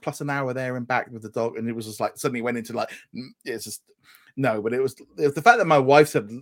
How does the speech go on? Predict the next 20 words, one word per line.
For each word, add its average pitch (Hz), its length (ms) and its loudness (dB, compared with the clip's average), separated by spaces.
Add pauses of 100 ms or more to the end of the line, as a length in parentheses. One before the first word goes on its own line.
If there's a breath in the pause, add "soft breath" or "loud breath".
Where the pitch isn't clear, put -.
(160)
"I 127 100 0
would 139 120 0
actually 143 260 -4
like 127 140 -2
to 113 60 -14
go 117 100 -6
see 139 300 0
it," 156 120 -2 (120)
was 123 160 -8
like, 131 220 -2
"Okay, 123 460 -2 (580 soft breath)
this 131 300 -6
means 143 240 0
that 135 140 -2
it's 120 120 -8
gone 123 240 -2
into 117 840 -6 (280 soft breath)
a - 60 -10
different 123 500 -6
level 110 460 -6